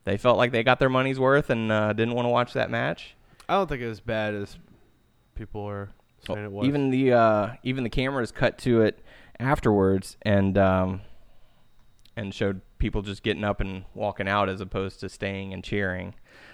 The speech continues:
Speaker 2: Which,
Speaker 1: Um,
Speaker 2: if you are gonna
Speaker 1: well, also, the show
Speaker 2: protest
Speaker 1: went thirty
Speaker 2: something
Speaker 1: minutes over,
Speaker 2: Yeah, if you're gonna
Speaker 1: so.
Speaker 2: protest something, that's the way to do it, though.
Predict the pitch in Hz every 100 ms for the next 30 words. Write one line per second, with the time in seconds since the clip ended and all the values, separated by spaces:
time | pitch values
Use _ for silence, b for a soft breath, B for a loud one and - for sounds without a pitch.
0 | B 180 185 180 160 175 190 196 170 151
1 | 127 92 - - _ _ - 156 202 196
2 | 190 175 196 160 147 120 127 123 113 107
3 | 95 95 98 95 95 107 104 156 190 156
4 | 120 127 - 98 - 101 80 110 107 110
5 | 78 80 101 104 - 71 67